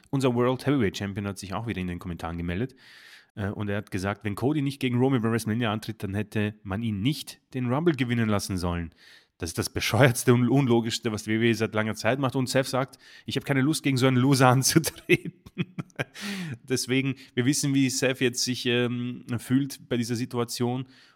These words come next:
Und, äh, trotzdem geht mein Dank auch an alle raus, die weitere Kommentare hinterlassen haben. Ich weiß nicht, ob du da noch was gefunden hast, was du gerne aufnehmen wollen würdest, aber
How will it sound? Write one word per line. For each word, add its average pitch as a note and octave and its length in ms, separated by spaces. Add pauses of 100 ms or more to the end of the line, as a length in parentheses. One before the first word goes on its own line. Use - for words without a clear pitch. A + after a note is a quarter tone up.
Und, B2+ 640
äh, B2 200
trotzdem C3 480
geht B2 160
mein A#2 220
Dank B2 280
auch G#2 120
an A#2 120
alle A#2 260
raus, A2+ 340
die A2 320
weitere G#2 400
Kommentare G#2+ 600
hinterlassen G#2+ 440
haben. A2 40
Ich G2 60
weiß B2 160
nicht, B2 80
ob G#2+ 80
du C3 100
da A#2+ 120
noch A2+ 200
was A2 200
gefunden E3 420
hast, B2 300
was A2+ 240
du A2+ 160
gerne G#2+ 520
aufnehmen A2 600
wollen G2 340
würdest, A#2 500
aber G2 360